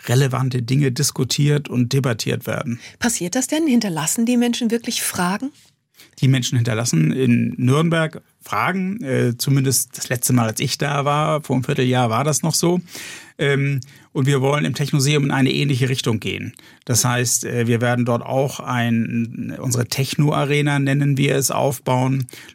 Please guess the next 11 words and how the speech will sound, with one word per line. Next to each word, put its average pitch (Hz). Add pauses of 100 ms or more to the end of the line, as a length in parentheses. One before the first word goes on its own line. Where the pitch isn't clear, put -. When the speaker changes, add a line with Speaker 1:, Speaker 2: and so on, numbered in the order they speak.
Speaker 1:
wo 131
Zukunftstechnologien 139 (260)
in 180
Aktion 147
mit 131
den 127
Nachwuchswissenschaftlerinnen 123
und 117
Wissenschaftlern 123
gezeigt 127
werden, 139